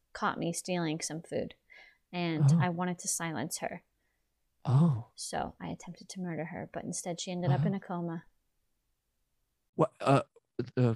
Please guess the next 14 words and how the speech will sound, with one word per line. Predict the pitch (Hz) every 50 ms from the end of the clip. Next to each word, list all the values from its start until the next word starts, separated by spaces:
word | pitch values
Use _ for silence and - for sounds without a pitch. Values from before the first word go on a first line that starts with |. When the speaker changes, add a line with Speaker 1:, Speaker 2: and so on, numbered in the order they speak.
| 95 -
Speaker 2:
food | - - 123 117 123 135 139
poisoning? | - 156 151 160 170 160 185 185 190 208 226 214
Is | 147 117 110
that | 117 113 117 120
a | 120 117 113 - - - _ -
<laughs> | - - - - - _ _ _ _ -
fair | 151 131 135 135
guess | 110 120 123 127 139 - -
based | - 135 139 139 -
on | 143 139 139
knowing | 139 139 143 147 156 156
you, | 160 170
Sherry? | 170 - 175 165 170 185 190 196 196 190
Speaker 1:
Yeah, | 220 190 170 165 165 165